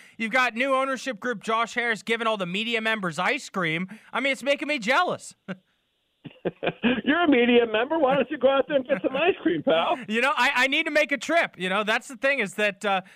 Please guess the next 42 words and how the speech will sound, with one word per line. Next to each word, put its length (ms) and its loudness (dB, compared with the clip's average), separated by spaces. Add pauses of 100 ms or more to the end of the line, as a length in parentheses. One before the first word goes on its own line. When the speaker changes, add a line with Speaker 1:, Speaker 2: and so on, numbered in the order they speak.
(120)
Speaker 1:
now 200 2
that 120 0
I'm 160 2
in 120 0
Richmond, 440 -2
it's 180 -8
not 160 0
a 40 -2
hop, 220 -2
skip, 260 -8
and 100 -6
jump 280 -2
to 100 -8
get 260 -6
to 260 -6 (240)
Ashburn, 800 -2
but 140 -2
I 80 0
definitely 360 -2
need 220 -6
to, 200 -4 (380)
uh, 140 0
be 220 0
there. 200 2
And 80 -2
you 60 0
know 100 2
what 120 2
I 100 2
wanna 240 0
see? 260 -8
I 140 0
wanna 240 -4
see 180 -8
with 120 -4
my 180 0
own 100 -2
two 180 -6
eyes 200 0
the 180 -10
impact 540 -2 (540)
of 200 -2